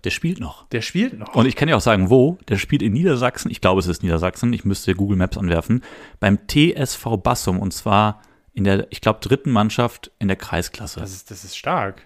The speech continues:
Speaker 2: Aber der hat, ich sehe gerade hier, der hat ja immer mal wieder auch noch bei anderen Clubs, oh Gott, das ist aber schon zehn Jahre her, der hat ja, glaub ich, wahrscheinlich nur einmal so ausgeholfen, ne, auf, auf die guten alten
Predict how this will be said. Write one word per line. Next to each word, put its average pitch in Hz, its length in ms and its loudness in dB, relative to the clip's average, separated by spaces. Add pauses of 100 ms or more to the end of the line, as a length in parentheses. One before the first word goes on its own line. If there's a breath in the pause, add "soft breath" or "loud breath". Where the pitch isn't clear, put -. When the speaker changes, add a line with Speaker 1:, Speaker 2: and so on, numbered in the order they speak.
(120)
Speaker 2:
Aber 123 200 4
der 127 100 6
hat, 135 80 0
ich 107 120 -6
sehe 123 180 2
gerade 120 240 2
hier, 120 220 0
der 117 140 0
hat 117 100 -6
ja 110 320 0 (240 soft breath)
immer 147 180 2
mal 131 320 2
wieder 143 300 2
auch 123 180 -4
noch 127 180 -6
bei 117 240 -2
anderen 127 300 -6
Clubs, - 400 -8
oh 123 80 -8
Gott, 110 220 -4
das 110 140 -8
ist 120 100 -8
aber 117 140 -2
schon 110 180 -6
zehn 151 240 -2
Jahre 110 180 -4
her, 113 100 -4
der 104 100 -6
hat 101 120 -10
ja, 107 60 0
glaub 107 180 -2
ich, 101 80 -6
wahrscheinlich 107 320 -2
nur 104 80 -2
einmal 110 220 0
so 104 100 -4
ausgeholfen, 101 600 -4
ne, 107 160 -2
auf, 104 160 -8
auf 104 200 -10
die - 80 -20
guten 110 260 -6
alten 101 320 -6